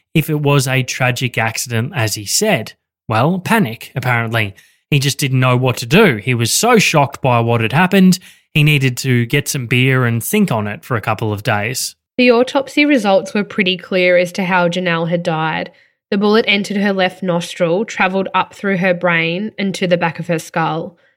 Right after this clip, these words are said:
Speaker 2: Her top lip was lacerated. There were bruises on her chin, thighs and forehead. She had a blood alcohol reading of point two and had inhaled blood into her lungs,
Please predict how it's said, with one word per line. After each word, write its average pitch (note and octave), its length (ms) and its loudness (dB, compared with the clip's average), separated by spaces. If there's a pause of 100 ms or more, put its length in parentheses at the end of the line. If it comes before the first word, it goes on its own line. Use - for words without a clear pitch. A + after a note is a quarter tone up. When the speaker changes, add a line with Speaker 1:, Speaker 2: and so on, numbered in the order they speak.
(360)
Speaker 2:
Her A3 80 -2
top A#3 300 -2
lip F#3 200 0
was F#3 220 0
lacerated. E3+ 760 2 (360)
There G#3 140 2
were G3 80 4
bruises F#3+ 440 2
on G3 140 0
her F3+ 140 0
chin, F3+ 560 -4
thighs E3 480 0
and F3 180 -4
forehead. E3+ 580 -2 (340)
She - 120 -2
had B3+ 140 4
a C#4 40 6
blood G3 300 2
alcohol F#3 500 2
reading F3 320 2
of F3 160 -4
point - 360 -6
two F3+ 460 -4 (440)
and G#3+ 100 2
had A3 140 2
inhaled G3 680 0
blood F3 320 0
into F3 240 -6
her F3 120 0
lungs, E3 640 -6